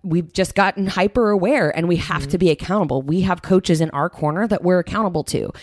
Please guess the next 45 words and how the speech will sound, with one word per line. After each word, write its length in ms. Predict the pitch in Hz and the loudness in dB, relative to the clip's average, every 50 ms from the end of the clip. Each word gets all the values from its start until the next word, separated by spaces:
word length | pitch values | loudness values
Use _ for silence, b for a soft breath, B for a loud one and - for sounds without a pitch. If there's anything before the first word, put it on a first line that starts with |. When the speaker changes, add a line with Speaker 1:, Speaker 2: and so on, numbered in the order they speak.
| B B B B | B B B B
Speaker 1:
And 120 | B 185 - | B 0 2
so 160 | 202 180 147 | 4 2 2
that's 300 | 107 127 180 175 - - | 2 0 0 0 0 -2
a 60 | 180 | -4
huge 320 | - - 185 175 156 - | -2 0 0 0 0 -2
thing. 340 | - 170 151 143 139 139 - - | -4 -4 -2 -2 -2 -4 -4 -6
You 120 | 156 147 | -4 -4
know, 180 | 139 135 131 - - | -2 -2 -4 -4 -4
if 180 | 147 - - | -6 -4 0
you 160 | 160 165 170 131 | 0 2 2 2
are 100 | 127 156 | 0 -2
struggling 420 | - - 190 180 175 180 170 170 | 0 2 2 2 2 2 0 -2
on 100 | 160 160 | -2 -2
your 120 | 160 160 160 | -2 -2 0
journey 420 | - 202 214 214 220 214 208 208 - | 0 0 0 0 0 -2 -4 -6 -6
and 140 | 160 156 151 | -6 -4 -2
you 80 | 151 | -2
need 260 | 151 156 156 165 160 - | 0 0 0 -2 0 0
somebody 440 | - 170 160 156 147 151 151 151 B B B B B B B B | -2 0 0 0 0 0 -2 -2 B B B B B B B B
to 160 | - - 180 147 | 2 2 4 4
support 420 | - 180 - - 214 220 175 135 | 4 0 2 4 4 4 4 4
you 240 | 202 208 190 190 - | 2 0 0 0 0
and 240 | - 156 151 143 - | -2 -4 -6 -6 -4
keep 220 | - 226 202 208 | -4 -4 -2 0
you 100 | 202 185 | 0 0
accountable, 580 | 170 - 165 160 156 156 151 156 151 147 147 - _ _ _ _ - | 0 0 -2 -4 -4 -2 -2 -4 -4 -6 -8 -12 _ _ _ _ -8
consider 400 | - 175 165 - 175 160 151 147 | -8 -6 -2 -2 0 0 0 -2
hiring 260 | 147 139 131 123 123 | -4 -6 -8 -10 -12
a 40 | 123 | -14
coach. 380 | - 120 - - - - - - | -14 -14 -16 -14 -16 -16 -14 -6
Okay. 160 | - 170 170 | 0 2 4
Speaker 2:
Yep. 140 | 185 196 - B B B B B B B | 4 2 0 B B B B B B B
Speaker 1:
The 60 | 220 | -2
third 300 | - - 285 285 285 285 - | 2 4 6 6 4 4 2
thing 200 | 240 208 202 185 | 0 2 0 0
here 380 | 175 180 175 165 160 160 - - | -2 0 0 0 0 0 -2 -2
is 400 | - 180 170 170 165 165 - - b b b b b b b b b b b | -2 0 0 0 0 -2 -6 -10 b b b b b b b b b b b
we've 300 | 175 202 226 247 240 - - _ - | -2 0 2 2 0 -2 -6 _ -14
stay 380 | - - - - 240 262 302 311 | -12 -2 2 6 6 6 6 4
stuck 500 | - - - - 180 180 254 - - - | 2 -2 0 4 4 4 4 2 0 -2
because 300 | 220 220 - 220 208 - | -2 0 0 0 0 2
we've 200 | 196 202 190 - | 0 0 0 0
let 260 | 170 170 180 160 - 156 | 0 0 0 0 0 -2
one 340 | 147 147 151 160 220 240 | -2 0 0 0 0 -2
setback 680 | 220 - - 160 - - - - 220 240 262 - - - | -4 -6 -4 -4 -4 -4 -2 0 2 2 0 -2 -6 -12